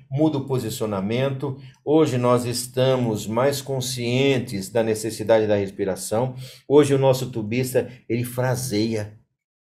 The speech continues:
Ele não é um tubista de uma nota só.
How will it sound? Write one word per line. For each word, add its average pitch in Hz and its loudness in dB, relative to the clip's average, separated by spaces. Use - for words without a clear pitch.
Ele 113 -2
não 107 0
é 110 4
um 117 0
tubista 110 -6
de 95 -8
uma 101 -4
nota 95 -6
só. 82 -10